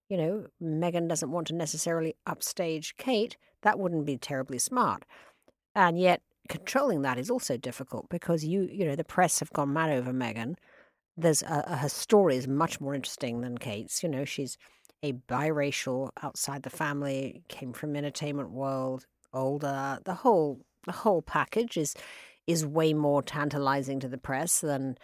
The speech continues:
the more conventional story of, of Kate. So I think that's, that's, that's a hazard. Um, I think that, uh,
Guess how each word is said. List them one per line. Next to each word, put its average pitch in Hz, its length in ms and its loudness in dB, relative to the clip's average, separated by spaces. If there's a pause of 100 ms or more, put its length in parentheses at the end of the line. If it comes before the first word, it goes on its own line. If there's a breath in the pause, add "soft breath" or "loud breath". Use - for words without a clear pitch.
(220 loud breath)
the 165 60 4
more 156 220 4
conventional 135 600 -2
story 135 480 -2
of, 127 140 -6 (100)
of - 160 -8
Kate. 214 320 0
So 139 220 -2 (720 loud breath)
I 170 80 2
think 175 200 0
that's, 175 260 2
that's, - 300 4
that's 190 240 6
a 143 40 4
hazard. 170 520 0 (160)
Um, 165 500 2
I 175 140 0
think 175 360 -4
that, 165 380 0
uh, 151 220 0